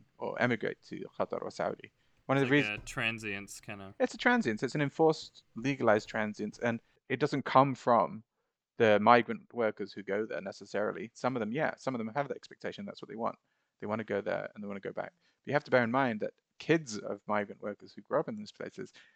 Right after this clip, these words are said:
Speaker 1: have a different relationship with their parents, just as any first generation or second generation, third generation, uh, you know, a-, you know, i-, immigrants would. It's normal. Um, so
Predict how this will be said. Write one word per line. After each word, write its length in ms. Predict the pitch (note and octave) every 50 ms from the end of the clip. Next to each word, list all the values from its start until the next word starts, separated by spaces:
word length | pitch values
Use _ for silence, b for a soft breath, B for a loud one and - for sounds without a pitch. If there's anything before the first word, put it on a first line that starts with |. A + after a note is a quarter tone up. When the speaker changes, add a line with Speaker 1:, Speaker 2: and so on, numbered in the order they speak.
| b b -
Speaker 1:
have 160 | - G#2+ G#2+
a 40 | G#2
different 360 | G#2+ - C#3+ - - G2+ G2
relationship 500 | A2+ A2 G#2+ A2+ G#2+ - G#2+ - - -
with 100 | - -
their 80 | - F#2+
parents, 520 | - - F3+ F3+ C#3 G#2+ - - - -
just 240 | - - A2+ - -
as 180 | A#2 G#2 - - _ _ _ _ _ _ -
any 460 | B2 B2+ C3 C3 A#2+ A#2 A2 G#2 - - _ _ _ _ _
first 260 | - B2+ A2+ A2 - -
generation 720 | A2+ A2+ G#2+ G#2+ G#2 G#2 G#2 G#2 - - G#2 G#2 G#2 G2+ G2+
or 60 | G2
second 340 | - - G#2 G2+ - A2 A2
generation, 580 | G#2+ G2+ G#2 G#2 G2+ G2+ G#2 - - - G2+ - -
third 180 | G2 G2+ G#2
generation, 540 | - G#2 G#2 G#2+ G#2 G#2 G2 - - G2 G2 - _ _ _ _ _ _ _ - G#2+
uh, 380 | G2+ G2 G2 G2 G2+ G2 G2 - _ _
you 100 | - A2+
know, 180 | G#2 G2 G2 F#2+ G2+ - _ _ _ _ _ _ _ _ _ _ _ _ - C#3
a-, 80 | C3+ - - _
you 120 | C#3+ C3+
know, 220 | A#2+ G#2 G2+ G2+ F#2 -
i-, 60 | E2 - F#2+ -
immigrants 460 | A#2+ C3+ C3 B2+ - A2+ A2 G#2 - -
would. 320 | E3+ G3 D3 - - - _ - - _ _ _ - -
It's 140 | - -
normal. 440 | C3+ D3 F#3 F#3+ C#3+ C3 - - - _ b b b b b b b b b b - -
Um, 340 | B2+ B2 B2+ C3+ C3+ C3+
so 440 | C3+ - - E3+ D#3 D3+ D3+ D3+ -